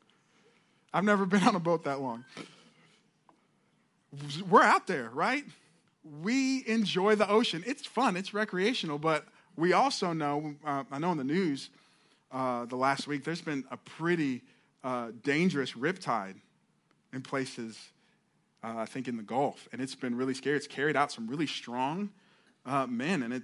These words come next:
and, uh, and caused their death. So, so the ocean, though we're like, "Man, we can fish in it, we can play in it, we can take vacations in it," it's also very serious.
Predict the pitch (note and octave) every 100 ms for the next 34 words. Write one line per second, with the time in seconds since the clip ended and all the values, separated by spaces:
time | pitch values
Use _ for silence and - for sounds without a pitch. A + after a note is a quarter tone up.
0 | - - B2+ B2 A#2+ A#2 B2 A2+ - C#3+
1 | D3+ A#2+ A2 B2+ D#3+ - _ - - -
2 | - D#3 C#3+ - - - E3+ D#3+ D3+ -
3 | _ _ D3 E3+ D3+ G3+ C#4+ E3+ D3 F3+
4 | E3+ E3+ F3+ F3 G#3 F3 C#3 G3 D#3+ C3
5 | B3+ - - - G#3+ G#3+ A3+ G#3 G3+ G#3+
6 | G3+ B3 B2 - F#3 G3 G3 G3 G3 F#3
7 | A3 E3 F3 D#3+ C#3+ C#3 F3+ G3 F#3+ F#3
8 | G3 F#3 F3+ - D3 F#3 A#3+ - C3 B2+
9 | C3 - - - C3+ F3 G#3+ G#3+ - -
10 | B3+ G3 F#2 - - -